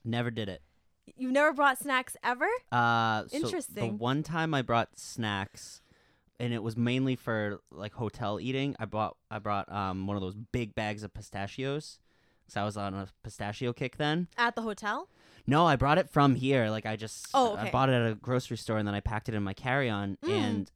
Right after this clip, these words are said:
Speaker 1: that was the only time I got my luggage, like, searched through.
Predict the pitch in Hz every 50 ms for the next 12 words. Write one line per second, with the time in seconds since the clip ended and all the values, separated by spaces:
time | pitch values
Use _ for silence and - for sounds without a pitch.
0 | - - - - - 117 113 120 120 127 98 147 151 135 - 139 - - 131 127
1 | 131 127 131 127 - - 131 147 151 131 113 107 107 104 - 104 110 110 107 87
2 | 98 107 104 104 104 113 123 120 107 98 98 98 101 - - - - - - -
3 | _ - - 104 101 95 92 - - - - - - _ _ _ _ - - -
4 | - - 123 131 - - - - - - 101 80 62 53 -